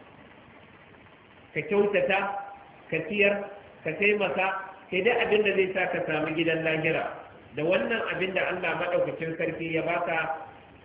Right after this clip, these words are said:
na, ta hanyar yin ayyukan alkhairi. Amma wala tansa nasibaka min ad-dunya.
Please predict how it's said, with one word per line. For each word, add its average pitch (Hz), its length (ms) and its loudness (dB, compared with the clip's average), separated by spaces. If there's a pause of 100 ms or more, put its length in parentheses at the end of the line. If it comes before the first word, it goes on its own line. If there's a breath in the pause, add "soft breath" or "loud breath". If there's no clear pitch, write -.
(320)
na, 175 420 0
ta 190 80 0
hanyar 196 320 0
yin 180 160 6
ayyukan 175 460 0
alkhairi. 135 500 -4 (840)
Amma 160 280 -2
wala 175 380 4
tansa 175 280 -2
nasibaka 165 640 -4
min 170 160 -6
ad-dunya. 156 460 -10